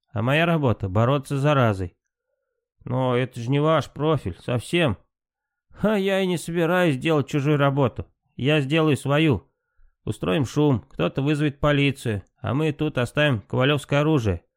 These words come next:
Его обнаружат, по номерам выйдут на Ковалева и не дадут ему рвануть с данными за рубеж». В дверном проеме показался Пичугин, нагруженный, как и шаг контрабандистов на горном перевале. На одном плече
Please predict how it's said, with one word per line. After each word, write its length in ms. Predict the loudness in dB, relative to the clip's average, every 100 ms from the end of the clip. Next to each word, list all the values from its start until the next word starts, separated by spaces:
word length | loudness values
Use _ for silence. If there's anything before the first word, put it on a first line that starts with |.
| _ _ _ _ -4
Его 200 | 0 0
обнаружат, 680 | 0 0 2 2 0 -2
по 80 | -2
номерам 480 | -2 0 2 2 2
выйдут 300 | 0 -2 -2
на 80 | -4
Ковалева 520 | -2 0 2 2 2
и 100 | 0
не 100 | -2
дадут 400 | -2 -2 -2 -2
ему 180 | -2 0
рвануть 420 | 0 0 0 -2
с 40 | -2
данными 400 | 0 0 0 -2
за 140 | 0
рубеж». 380 | 0 2 0 -2 _ _ _ _ _ _ _ _ _
В 60 | -2
дверном 340 | 0 2 0
проеме 380 | 0 0 0 -2
показался 500 | -4 -4 -4 -6 -6
Пичугин, 540 | -8 -2 -2 0 -2
нагруженный, 560 | -2 -2 -2 0 0 -2
как 240 | -2 -4
и 40 | -6
шаг 360 | -4 -4 -4
контрабандистов 1000 | -6 -6 -4 -2 -2 -2 -4 -2 -6 -6 -10
на 120 | -6
горном 340 | -2 -2 -2
перевале. 540 | 0 0 2 2 0 -6 _ _ _ _ _ _
На 120 | -10 -8
одном 300 | -4 -4 -4
плече 520 | -6 -6 -2 -2